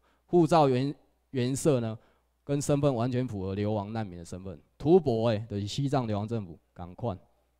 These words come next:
Green Book，流亡政府拢摕绿色的。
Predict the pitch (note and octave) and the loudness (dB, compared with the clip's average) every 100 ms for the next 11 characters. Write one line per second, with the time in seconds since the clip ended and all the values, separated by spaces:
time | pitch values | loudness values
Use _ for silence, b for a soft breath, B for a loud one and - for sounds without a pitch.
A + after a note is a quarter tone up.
0 | _ _ _ _ _ _ _ - B2+ C3+ | _ _ _ _ _ _ _ -2 0 0
1 | B2+ B2 - - _ _ _ _ _ _ | -2 -6 -8 -18 _ _ _ _ _ _
2 | G#2+ A#2 A#2 C3+ A2+ F#2+ G2 A#2 - D#2+ | -2 0 0 -2 -2 -4 -6 -6 -8 -10
3 | D#2 - F2 | -12 -12 -12